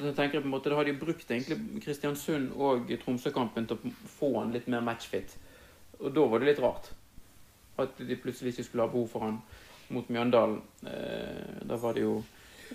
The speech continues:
flere som på en måte lur-, eh, tenkte sitt på,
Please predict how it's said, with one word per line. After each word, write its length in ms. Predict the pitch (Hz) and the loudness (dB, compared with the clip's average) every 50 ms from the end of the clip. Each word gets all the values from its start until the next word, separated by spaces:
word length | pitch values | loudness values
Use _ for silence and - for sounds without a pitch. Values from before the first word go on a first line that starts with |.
| - - - - | -16 -16 -16 -2
flere 300 | - 127 120 110 - 110 | 2 4 4 4 2 0
som 120 | - 107 | -4 -4
på 60 | - 120 | -2 0
en 60 | 120 | 0
måte 160 | 120 - 123 | 0 0 0
lur-, 220 | 117 120 120 - - 71 | 0 0 0 -2 -4 -4
eh, 720 | 64 60 58 - 120 - 120 - - - 50 - - - - - | -4 -2 -2 -2 0 -2 -2 -2 -2 -2 -2 -2 -2 -2 0 0
tenkte 280 | 135 127 127 - 135 127 | 0 0 0 0 -2 -2
sitt 220 | 135 123 - - | -2 -2 -2 0
på, 140 | - 117 113 | 0 0 0